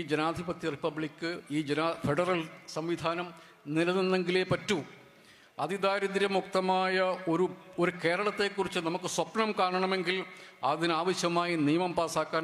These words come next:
നമ്മുടെ നിയമസഭയ്ക്ക് അധികാരം വേണം. നമ്മുടെ നിയമസഭ ഒരു ബില്ല് പാസ്സാക്കിയാൽ അത് ഗവർണർ സൈൻ ചെയ്യണം, അത് നിയമമാകണം. അത് നമ്മുടെ അവകാശമാണ്. ആ അവകാശം ഇല്ലാതാകുന്നു എന്നുള്ളത് ഭരണഘടന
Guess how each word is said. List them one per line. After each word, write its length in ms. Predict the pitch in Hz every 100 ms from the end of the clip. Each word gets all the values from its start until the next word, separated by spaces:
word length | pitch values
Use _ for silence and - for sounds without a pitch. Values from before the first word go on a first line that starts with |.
| 156
നമ്മുടെ 200 | 151 156 143
നിയമസഭയ്ക്ക് 500 | 151 156 160 156 151
അധികാരം 360 | 143 156 160 160
വേണം. 180 | 147 - - - - - -
നമ്മുടെ 220 | 135 165 160
നിയമസഭ 360 | 165 185 185 180
ഒരു 80 | 180 165
ബില്ല് 200 | 170 196
പാസ്സാക്കിയാൽ 580 | 190 180 180 170 175 190 180 - -
അത് 100 | 143 160 147
ഗവർണർ 380 | 156 180 202 190
സൈൻ 180 | 170 202 233
ചെയ്യണം, 300 | 240 226 165 - - - - - - _ -
അത് 80 | 180 190 190
നിയമമാകണം. 580 | 233 277 254 233 202 131 - - -
അത് 100 | 151 165
നമ്മുടെ 260 | 160 175 151
അവകാശമാണ്. 640 | 147 214 233 220 190 139 101 - - - - - -
ആ 20 | 175 226
അവകാശം 540 | 202 233 277 254 196 139 113 - - 139
ഇല്ലാതാകുന്നു 760 | 156 202 208 196 185 180 175 156
എന്നുള്ളത് 420 | 147 156 160 143 104 - - - - - - _ -
ഭരണഘടന 600 | - 147 175 202 175 185